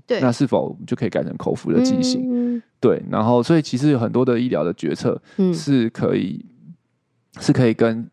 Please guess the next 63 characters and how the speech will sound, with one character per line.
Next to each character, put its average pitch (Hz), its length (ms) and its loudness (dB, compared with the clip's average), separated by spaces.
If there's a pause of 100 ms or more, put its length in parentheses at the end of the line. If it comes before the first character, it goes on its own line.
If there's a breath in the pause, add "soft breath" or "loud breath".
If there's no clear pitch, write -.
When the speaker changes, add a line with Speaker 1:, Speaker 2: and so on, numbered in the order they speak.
(460)
Speaker 2:
医 127 100 0
生 123 160 2
一 120 60 0
起 - 100 -4
讨 - 260 -2
论， - 160 6
Speaker 1:
嗯， 208 320 0
Speaker 2:
去 135 220 4 (120)
找 - 140 2
到 131 240 4
一 202 120 4
个 107 80 2
你 90 80 -4
的 - 60 -4
Speaker 1:
去 - 60 -6
调 - 100 -2
配 - 20 2
的， 214 320 2
嗯。 165 80 -12 (140)
Speaker 2:
最 123 220 4
适 113 300 -2
合 107 220 -2
的 - 380 -2
方 180 280 2
式。 - 120 -6
Speaker 1:
对， 90 60 -2
Speaker 2:
像 156 220 4
打， - 100 4
Speaker 1:
对， 160 100 4
对， - 80 -4
对。 - 80 -6
Speaker 2:
可 - 80 -2
能 117 100 2
有 107 40 2
些 131 320 4 (380 soft breath)
动 131 180 2
物 123 60 0
需 127 100 0
要 123 60 4
打 104 180 -2
皮 - 180 -8
下， - 280 0 (100)
Speaker 1:
对。 180 200 2
Speaker 2:
那 135 80 2
有 113 80 2
些 131 100 2
时 127 120 0
候 120 120 4
是 - 80 -14
可 120 100 -6
能 - 80 -6
一 - 40 -4
天 143 120 0
打 110 140 2
两 95 180 -2
次， - 280 -4
或 135 100 2
是 214 100 4
一 - 60 0
天 127 140 -4
打 - 140 -4
一 87 100 -10
次。 - 240 2